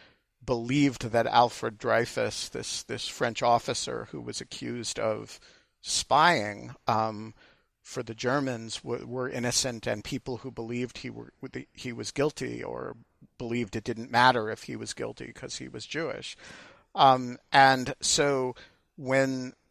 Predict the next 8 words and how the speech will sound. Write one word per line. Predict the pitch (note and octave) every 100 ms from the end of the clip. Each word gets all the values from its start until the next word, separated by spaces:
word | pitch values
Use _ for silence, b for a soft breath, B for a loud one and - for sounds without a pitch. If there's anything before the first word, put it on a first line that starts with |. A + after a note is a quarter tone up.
| _ _ _ _
this | C3 C3+ B2 - -
lawyer | B2+ C#3 E3 D#3+ C#3+ B2+
working | A2 C#3 C3 C#3+ C3+
for | A#2+ - A#2
Jenin, | A2+ A#2 A2+ C3 C3 A#2+ A2+ A#2 -
who | A#2+ A2+
is | A2
herself | - A2 - C#3 C#3+ A#2 A2 - -